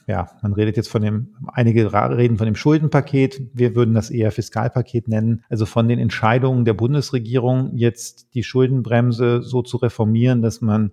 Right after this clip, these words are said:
mehr Geld für Investitionen und mehr Geld für Verteidigung ausgeben kann. Und das wirkt tatsächlich dann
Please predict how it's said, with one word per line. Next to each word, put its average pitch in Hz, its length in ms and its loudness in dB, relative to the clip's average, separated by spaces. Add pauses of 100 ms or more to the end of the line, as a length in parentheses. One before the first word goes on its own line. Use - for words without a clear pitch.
mehr 120 240 4
Geld 123 200 2
für 131 100 -2
Investitionen 120 640 -2
und 110 100 0
mehr 110 140 0
Geld 113 140 0
für 113 100 -10
Verteidigung 117 420 2
ausgeben 101 480 -2
kann. 110 200 0
Und 113 180 0
das 110 240 0
wirkt - 540 -2
tatsächlich 117 540 -2
dann 117 380 0